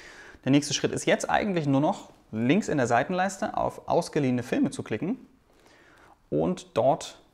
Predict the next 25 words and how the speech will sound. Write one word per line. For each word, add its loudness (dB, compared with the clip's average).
sehen 2
wir 4
schon, 0
der 2
Film 2
läuft 4
in 2
neunundzwanzig 2
Tagen 2
und -6
dreiundzwanzig -2
Stunden -6
ab. -2
Ein 0
Film, -2
den -2
man -4
frisch -6
geliehen 0
hat, -4
der -4
hat -2
immer 2
dreißig -2
Tage -2